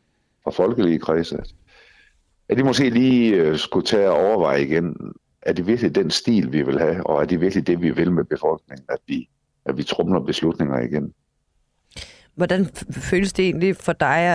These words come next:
Speaker 2: at stå i, øh, opposition nu efter så lang tid som støtte, øh, parti, som at være en, en del af et støtteparti?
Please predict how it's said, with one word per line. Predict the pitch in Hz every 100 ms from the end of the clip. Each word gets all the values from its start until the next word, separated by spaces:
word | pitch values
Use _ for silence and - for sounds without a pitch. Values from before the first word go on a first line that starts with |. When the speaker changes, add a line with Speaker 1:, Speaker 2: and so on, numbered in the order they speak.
| 135
Speaker 2:
at | 135
stå | - 175 160 147
i, | 156 151 139
øh, | 131 -
opposition | 143 143 147 151 - 185 156 180 - _
nu | - 170 170 -
efter | 156 - 165 156 151
så | - 160
lang | 156 - -
tid | - -
som | - 151
støtte, | 139 - 156 165 185 - _ _ _ _ -
øh, | 156 147 139 135 139
parti, | - 165 - - _ 143
som | 139
at | 139
være | 143
en, | 139 131
en | 156
del | 170 170
af |
et | 151
støtteparti? | - 156 156 - 147